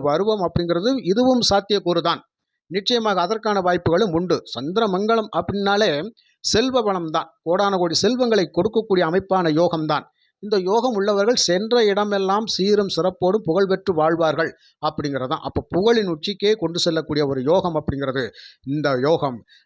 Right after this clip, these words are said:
இந்த வாய்ப்பு அப்படிங்கிறது இந்த கடகராசி நண்பர்களுக்கு இந்த தை ஒண்ணாம் தேதி மிக, மிக அற்புதமா மாசம் பிறக்கின்ற பொழுதே வந்தது தாங்க நீங்க கொடுத்து வச்சவங்க அப்படின்னு சொல்லக்கூடியது. நம்பவே முடியலையா? நம்பித்தான்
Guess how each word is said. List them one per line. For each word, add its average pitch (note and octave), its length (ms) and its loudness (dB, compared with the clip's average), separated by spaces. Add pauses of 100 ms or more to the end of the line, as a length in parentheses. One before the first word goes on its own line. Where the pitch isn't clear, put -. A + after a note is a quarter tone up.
இந்த D3+ 340 -2
வாய்ப்பு G#3 500 0
அப்படிங்கிறது D3+ 500 -2
இந்த C3+ 200 -6
கடகராசி F3 640 0
நண்பர்களுக்கு F3+ 840 0 (720)
இந்த C3 180 -10 (160)
தை E3+ 100 2 (300)
ஒண்ணாம் D#3 360 -6
தேதி F#3 220 0 (220)
மிக, F3+ 280 -2
மிக C#3 300 -4 (160)
அற்புதமா F3 500 0 (220)
மாசம் A3+ 560 0 (100)
பிறக்கின்ற G#3+ 640 2
பொழுதே F#3+ 280 2 (120)
வந்தது D#3+ 340 0
தாங்க E3 200 0
நீங்க B2 280 -6
கொடுத்து A3 440 0
வச்சவங்க E3+ 380 0
அப்படின்னு C#3 260 -6
சொல்லக்கூடியது. G#2 500 -10 (1700)
நம்பவே C4 540 4
முடியலையா? G3 440 2 (220)
நம்பித்தான் G3+ 560 0